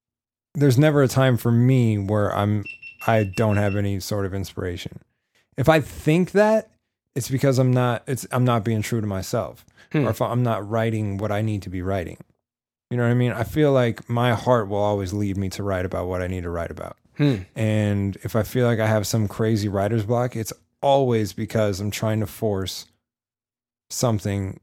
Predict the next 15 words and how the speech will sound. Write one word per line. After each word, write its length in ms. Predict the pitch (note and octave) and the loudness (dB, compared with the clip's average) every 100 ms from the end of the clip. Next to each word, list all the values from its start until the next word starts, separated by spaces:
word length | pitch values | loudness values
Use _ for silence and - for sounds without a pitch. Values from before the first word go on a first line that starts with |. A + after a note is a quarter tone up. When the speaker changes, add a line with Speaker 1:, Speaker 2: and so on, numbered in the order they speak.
| _ | _
Speaker 1:
that's 200 | A2+ G#2 | -4 -2
not 200 | A2 F#2 | -2 -4
my 100 | F2+ | -6
truth, 480 | F2 A2 E2+ - - _ _ _ C#3+ | -6 -4 -6 -10 -20 _ _ _ -2
Speaker 2:
Hmm. 300 | C#3 B2 G2 _ - | -2 -2 -6 _ -4
Speaker 1:
or 120 | A2+ | 0
that 120 | A2 | 2
I'm 120 | G#2+ A2 | 2 2
not 200 | F#2+ F#2 | 0 -4
feeling, 340 | A#2+ G#2 F#2+ | -4 -2 -2
or 120 | F2+ F#2+ | -2 -2
I'm 140 | G2 | 0
not, 340 | G2 F#2+ F2+ _ _ _ _ _ - | 0 -2 -4 _ _ _ _ _ -8
I'm 140 | A#2+ | -4
not, 300 | G#2+ F#2+ F2 | -2 -2 -6